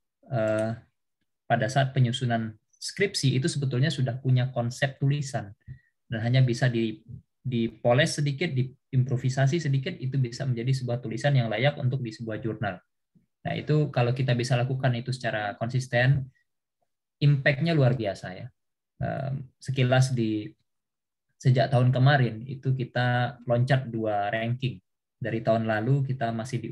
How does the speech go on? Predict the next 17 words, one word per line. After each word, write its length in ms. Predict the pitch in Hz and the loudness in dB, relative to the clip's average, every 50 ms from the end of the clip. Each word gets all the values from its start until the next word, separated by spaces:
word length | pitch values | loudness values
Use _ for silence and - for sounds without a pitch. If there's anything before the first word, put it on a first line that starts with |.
| - - | -12 -8
urutan 400 | - 120 117 117 - 117 110 113 | -4 -4 -4 -2 -2 -2 -4 -4
empat 160 | - 113 - - | -4 -8 -4 -2
puluh 240 | 131 131 139 160 | 0 2 2 2
tujuh, 320 | 147 127 120 107 107 - _ | 2 2 2 0 -2 -4 _
tahun 200 | - 110 110 110 110 | -4 -4 -4 -2 0
ini 240 | 113 127 131 131 | 2 2 2 2
kita 160 | - - 110 107 | 0 -2 -4 -4
bisa 400 | 107 110 - - 110 104 95 - | -4 -6 -8 -6 -4 -4 -4 -6
lihat 400 | 104 107 104 117 123 131 - _ _ _ - | -6 -4 -2 -2 -2 -2 -4 _ _ _ -6
Indonesia 400 | 123 110 110 107 110 110 - 113 113 | -6 -4 -4 -4 -6 -4 -4 -4 -4
itu 120 | - 131 | -2 -2
sudah 200 | 127 127 123 104 | -2 0 -2 -2
masuk 280 | 104 104 - 117 - - | -4 -4 -4 -6 -4 -6
urutan 320 | 110 101 - 107 104 - | -6 -6 -6 -8 -6 -6
empat 160 | - - - | -8 -8 -6
puluh 200 | - 117 120 117 | -4 -4 -4 -4
lima. 200 | 117 110 101 - | -4 -6 -8 -10